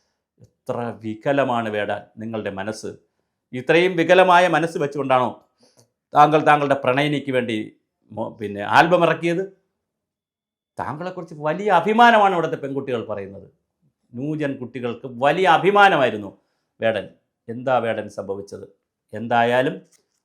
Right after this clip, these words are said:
കൊള്ളാം. വേടൻ കഞ്ചാവ് കേസിൽ ആദ്യം പ്രതിയായി, അതിൽ നിന്ന് ഊരിയെടുക്കാൻ കേസ് പറഞ്ഞുകൊണ്ടിരിക്കുന്നു. വനം കേസ്, വനവുമായി ബന്ധപ്പെടുത്തിയ ഒരു കേസിൽ പ്രതിയായി, അതിന് പോലീസ് സ്റ്റേഷനിൽ പോയി ഇങ്ങനെ കേസ് പറഞ്ഞുകൊണ്ടിരിക്കുന്നു. ഇപ്പോഴിതാ ബലാത്സംഗ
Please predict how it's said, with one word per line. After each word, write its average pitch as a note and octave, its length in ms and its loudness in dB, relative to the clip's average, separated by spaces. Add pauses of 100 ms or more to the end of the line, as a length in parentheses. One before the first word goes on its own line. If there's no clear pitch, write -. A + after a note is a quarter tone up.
(140)
കൊള്ളാം. A#2+ 240 2 (240)
വേടൻ A2+ 240 0 (1000)
കഞ്ചാവ് C3+ 360 0
കേസിൽ C#3+ 260 -2
ആദ്യം C#3 260 -2
പ്രതിയായി, D3 400 -2 (400)
അതിൽ A#2+ 220 -6
നിന്ന് C3+ 180 -6
ഊരിയെടുക്കാൻ C#3 440 -2 (100)
കേസ് C3+ 220 -4
പറഞ്ഞുകൊണ്ടിരിക്കുന്നു. C#3+ 580 -6 (840)
വനം C3 280 2
കേസ്, C#3+ 300 0
വനവുമായി C#3+ 420 2
ബന്ധപ്പെടുത്തിയ C#3+ 420 -4
ഒരു C#3 100 -8
കേസിൽ C#3+ 300 -6
പ്രതിയായി, D3+ 400 -2 (260)
അതിന് C3+ 240 -4
പോലീസ് C#3+ 200 -4
സ്റ്റേഷനിൽ C#3+ 340 -8
പോയി C#3 160 -4
ഇങ്ങനെ C#3+ 220 -6
കേസ് C#3 240 -6
പറഞ്ഞുകൊണ്ടിരിക്കുന്നു. C#3+ 560 -4 (640)
ഇപ്പോഴിതാ C3+ 460 2 (400)
ബലാത്സംഗ G3 500 8